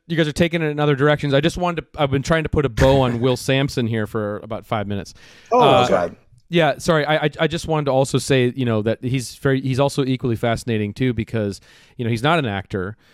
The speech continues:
Speaker 1: and he was sort of, his involvement in this movie was basically on a sighting. You know, someone saw him and was like, "Oh my God, this is
Speaker 2: Hmm.
Speaker 1: the character of this Indian that we need in this movie." And he's actually a painter by trade. He's a very fascinating, um, you know, amazing,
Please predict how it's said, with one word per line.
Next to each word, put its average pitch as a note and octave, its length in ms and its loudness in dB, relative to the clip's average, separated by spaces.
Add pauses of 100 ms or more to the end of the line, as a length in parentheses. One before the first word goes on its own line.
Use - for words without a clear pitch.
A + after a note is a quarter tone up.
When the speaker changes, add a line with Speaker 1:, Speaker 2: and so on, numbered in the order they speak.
(120)
Speaker 1:
and A2+ 300 -2
he B2+ 160 0
was B2 160 2
sort B2 300 0
of, A2+ 160 2
his B2 360 -2
involvement B2 480 -2
in C3+ 200 -2
this A#2 200 -4
movie B2 380 -2
was G2+ 220 -2
basically A2 480 -4
on G2 100 -8
a G2 60 -6
sighting. A2+ 560 -6
You G#2 80 -10
know, G2 80 -10
someone A2+ 340 -2
saw A#2+ 380 -10
him A2 160 -8
and G2 120 -8
was F#2+ 140 -10
like, G2+ 160 -10
"Oh A2+ 80 -4
my G2 160 -6
God, G2+ 300 -6
this G2 160 -12
is D#3 100 -6
Speaker 2:
Hmm. G#2+ 60 -10
Speaker 1:
the G#2 60 -12
character G#2+ 520 -6
of F2+ 140 -8
this G2 120 -12
Indian A2 460 -10 (300)
that A#2+ 100 4
we A#2 80 4
need A#2+ 180 4
in A2 100 0
this G2+ 180 -4
movie." A#2+ 340 2
And G2+ 100 -2
he's C#3 140 -2
actually D3+ 320 -2
a G2 60 -4
painter D3+ 420 -2
by F2+ 160 -4
trade. E2+ 380 -6
He's F2+ 100 -10
a G2 60 -8
very A#2 200 -4
fascinating, A2 680 -6 (520)
um, G2 420 -4 (160)
you A2+ 160 -8
know, F2+ 240 -6
amazing, A2+ 560 -4